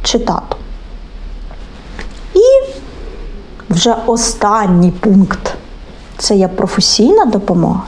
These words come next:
Почати з психолога або психотерапевта.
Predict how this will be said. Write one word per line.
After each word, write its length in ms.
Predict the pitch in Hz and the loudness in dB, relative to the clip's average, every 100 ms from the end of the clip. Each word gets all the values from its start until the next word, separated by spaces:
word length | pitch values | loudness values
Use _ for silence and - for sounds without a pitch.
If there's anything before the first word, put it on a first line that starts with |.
| - - - - - - - - - - - - - - - - - - | -12 -16 -16 -16 -12 -10 -10 -10 -8 -8 -8 -10 -10 -10 -12 -12 -14 -4
Почати 680 | 320 320 - 339 269 240 214 | -2 0 2 4 2 2 0
з 120 | 175 | 0
психолога 1120 | - - 202 - 247 311 381 349 285 285 269 262 269 - - - - - - - - | 0 0 2 2 4 4 4 4 4 4 4 2 0 -4 -10 -10 -12 -10 -8 -6 -2
або 280 | 185 220 | 2 0
психотерапевта. 1400 | 226 - 196 - 190 180 165 175 226 285 302 302 - 233 | 0 -2 0 0 -2 0 -2 0 2 4 2 -2 -2 0